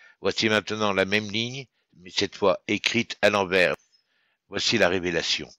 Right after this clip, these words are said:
Savoir et avoir le premier, ce sera l'essai de la connaissance. Connaître l'heure de l'aide de Dieu, de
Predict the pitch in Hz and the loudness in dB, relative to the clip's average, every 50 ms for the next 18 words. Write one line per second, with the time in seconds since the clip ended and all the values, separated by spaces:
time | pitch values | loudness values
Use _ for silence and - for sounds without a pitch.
0 | _ _ _ _ _ _ _ - - - - 110 107 104 113 107 95 98 104 95 | _ _ _ _ _ _ _ -10 -4 0 2 2 2 4 2 2 4 2 0 0
1 | 90 87 90 90 92 95 87 - - 85 87 87 92 87 87 - - - 90 - | 0 0 0 -2 -2 -2 -6 -6 -8 -10 -10 -10 -12 -4 -2 -2 0 2 2 2
2 | 92 80 80 87 90 87 87 85 - - 92 90 80 80 80 - 85 85 78 - | 2 2 -2 -2 -2 -2 -6 -6 -6 -4 -4 -4 -4 -6 -8 -8 -12 -14 -14 -16
3 | - - 78 76 69 - - - _ _ _ _ _ _ _ _ - 104 104 104 | -18 -18 -20 -20 -20 -20 -20 -20 _ _ _ _ _ _ _ _ -6 -4 0 0
4 | 104 - - - 104 101 98 101 101 95 90 95 90 82 92 92 85 76 78 87 | 0 0 0 -2 0 2 2 0 0 0 -4 -4 -2 -2 -2 -4 -4 -8 -12 -12
5 | 85 80 - 78 80 82 76 73 67 71 73 | -12 -14 -18 -20 -20 -20 -20 -20 -20 -20 -20